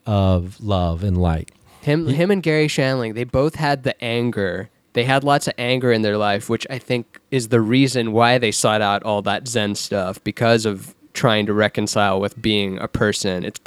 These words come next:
Speaker 2: it's called living in the material world. He struggled with living in
Speaker 1: Yeah.
Speaker 2: the material world.
Speaker 1: And he also struggled with drugs,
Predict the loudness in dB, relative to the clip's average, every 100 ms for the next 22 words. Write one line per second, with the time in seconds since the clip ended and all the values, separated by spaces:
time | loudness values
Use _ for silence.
0 | -8 -8 0 2 2 2 0 2 0 0
1 | 0 -2 0 2 2 2 0 0 -2 -4
2 | -6 -8 -6 0 2 0 -2 -6 -4 0
3 | 2 4 2 0 -2 0 0 0 -2 -4
4 | -4 0 2 4 4 0 -4 -14 _ _
5 | _ _ _ 0 2 4 2 2 0 2
6 | 2 2 2 2 2 0 0 -8